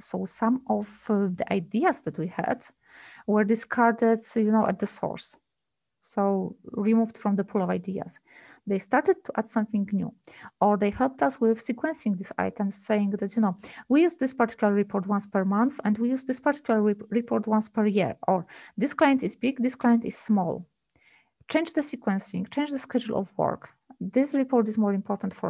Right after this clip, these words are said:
us," or, "Uh, we have just finished cycle working on this report. Uh, we don't need it in another six months. Okay, we, you can postpone it." Um, so this is the way how they felt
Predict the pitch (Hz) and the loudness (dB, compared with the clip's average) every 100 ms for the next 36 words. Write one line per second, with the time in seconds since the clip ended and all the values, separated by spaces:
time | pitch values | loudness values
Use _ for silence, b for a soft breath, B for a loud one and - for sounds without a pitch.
0 | - - - 220 170 b b b b b | -4 -6 2 4 4 b b b b b
1 | - 214 220 311 359 330 - - 269 262 | 2 6 6 6 2 2 -4 0 2 2
2 | - - 226 233 254 233 233 240 220 220 | 0 2 2 2 2 2 2 2 4 2
3 | 220 240 233 240 226 220 - - 214 240 | 0 -2 2 4 4 2 -2 0 2 4
4 | 247 262 262 233 233 226 - 208 208 202 | 4 4 4 2 2 -2 -2 0 2 2
5 | 202 190 - - - - - - _ 403 | 0 -2 -6 -12 -8 -8 -8 -12 _ 2
6 | 427 349 - 302 302 233 220 - 170 185 | 6 6 6 4 4 2 -2 -4 -6 -6
7 | - _ _ _ B B B B B B | -10 _ _ _ B B B B B B
8 | - 208 208 202 - 202 339 392 - 226 | 2 4 4 0 -4 -2 2 2 6 6
9 | 233 240 240 233 233 233 - 254 240 240 | 6 6 2 2 2 0 -2 2 2 2